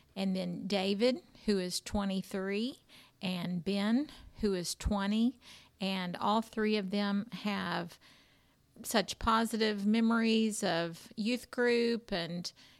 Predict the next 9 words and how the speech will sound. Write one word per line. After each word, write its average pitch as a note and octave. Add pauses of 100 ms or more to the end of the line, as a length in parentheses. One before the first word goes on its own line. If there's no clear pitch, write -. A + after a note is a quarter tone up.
covenant A#3
groups. A3+
And E3+ (360)
Ben G#3+
was F#3+
a G3
rising G3
middle G3
schooler G3+